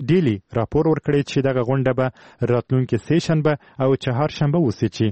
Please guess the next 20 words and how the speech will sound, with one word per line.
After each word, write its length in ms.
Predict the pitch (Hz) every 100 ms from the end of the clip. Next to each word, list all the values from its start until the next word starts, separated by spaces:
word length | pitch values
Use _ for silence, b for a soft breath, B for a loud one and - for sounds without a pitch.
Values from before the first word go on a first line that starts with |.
| - B B
د 120 | 151 139
نړۍ 180 | 143 170 - 127
له 20 | 120
بېلابېلو 480 | 127 117 120 120 110
برخو 260 | 160 - 139
به 140 | 143 b b b
دیني 240 | 139 160 147
عالمان 340 | 123 143 165
پکې 400 | 117 - 117 104 117
برخه 260 | 107 104 101
واخلي. 320 | - 117 123 _ B B
دوی 180 | 147 208
به 160 | 196
په 120 | 170 151
کنفرانس 420 | 135 147 147 -
کې 60 | 127
د 180 | 110
بحث 320 | 127 131 - 117
پر 160 | 107
مهال 320 | 101 131 156